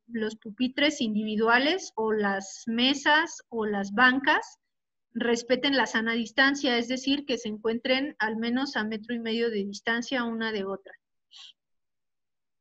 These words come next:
Colocar dispensadores de gel antibacterial en la entrada de las, de, de los salones y las salas.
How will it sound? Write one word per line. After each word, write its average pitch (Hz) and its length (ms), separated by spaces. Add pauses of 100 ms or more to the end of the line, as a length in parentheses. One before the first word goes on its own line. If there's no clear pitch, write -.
(200)
Colocar 233 520
dispensadores 240 720
de 214 100
gel 233 220
antibacterial 220 720
en 247 140
la 214 60
entrada 233 480
de 226 120
las, 190 540
de, 202 500
de 214 180
los 202 180
salones 247 500
y 226 60
las 202 180
salas. 294 460